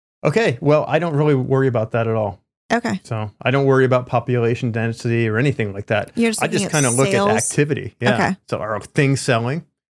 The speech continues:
Speaker 1: You know, is there, are there, is there activity, you know, like, are there too many s-, properties on the market and not enough sales? So those are the kind of things that concern me. So,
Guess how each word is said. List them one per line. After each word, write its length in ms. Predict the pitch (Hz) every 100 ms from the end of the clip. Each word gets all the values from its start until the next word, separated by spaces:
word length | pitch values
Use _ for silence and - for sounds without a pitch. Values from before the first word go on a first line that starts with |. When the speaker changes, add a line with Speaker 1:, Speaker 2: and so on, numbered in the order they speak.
| -
Speaker 1:
You 60 |
know, 80 | 120
is 220 | 107 127 113
there, 160 | 123 113
are 240 | - 117
there, 300 | 113 113 107 - -
is 180 | 113 107
there 440 | 110 104 98 107 - _ _ _ _ _ _ _ _ _
activity, 500 | 120 - 143 123 120
you 280 | 117 117 117
know, 120 | 113
like, 240 | 107 104 120 -
are 180 | 107 113
there 440 | 113 110 110 104 98
too 160 | -
many 180 | 135 123
s-, 180 | 117 - - _ _ -
properties 440 | 123 120 120 117
on 100 | 113
the 60 | 113
market 380 | 110 110 117 -
and 200 | 110 110
not 120 | 107
enough 180 | 107 -
sales? 380 | 110 104 113
So 280 | - - 127
those 220 | 123 151
are 60 | 123
the 140 | 110 -
kind 220 | 120 107
of 80 | 104
things 220 | 104 101
that 120 | -
concern 400 | - 110 104 104
me. 140 | 92 -
So, 300 | - 90 92